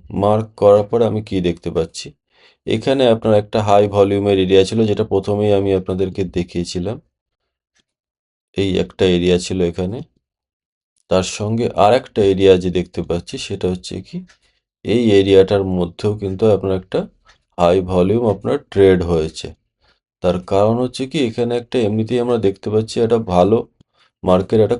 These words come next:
কনসলিডেট এখানে করেছে, ঠিক আছে? তো আমি ভলিউম প্রোফাইলটাকে মুছে দিচ্ছি আবার। তো আবার যদি আমি দেখি যে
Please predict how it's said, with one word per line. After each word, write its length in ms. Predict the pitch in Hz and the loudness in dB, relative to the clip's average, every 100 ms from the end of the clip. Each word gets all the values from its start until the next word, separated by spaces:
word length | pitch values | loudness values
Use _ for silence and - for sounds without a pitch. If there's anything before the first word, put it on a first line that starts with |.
| - | 2
কনসলিডেট 580 | 98 95 107 98 107 117 | 0 2 -2 2 2 2
এখানে 200 | 107 110 123 - | 2 0 -4 0
করেছে, 380 | 82 71 - 87 - _ _ | 0 0 -4 -12 -16 _ _
ঠিক 140 | - 160 | -16 -14
আছে? 120 | - _ _ _ _ _ | -16 _ _ _ _ _
তো 60 | - 104 | -4 -2
আমি 160 | 98 110 117 | 0 0 0
ভলিউম 300 | 95 92 104 110 | 2 4 4 2
প্রোফাইলটাকে 560 | 107 95 98 95 98 123 117 | 0 2 2 2 -2 -2 -2
মুছে 280 | 92 92 92 85 | 0 0 -2 -4
দিচ্ছি 280 | 82 - 80 80 | -6 -10 -6 -6
আবার। 180 | 80 80 - _ _ _ | -6 -12 -16 _ _ _
তো 40 | - - 101 | -6 2 2
আবার 180 | 123 135 131 | 4 0 0
যদি 140 | 127 127 | 2 2
আমি 120 | 120 92 87 | 2 -2 -2
দেখি 240 | 90 92 | -2 -4
যে 60 | 92 | -4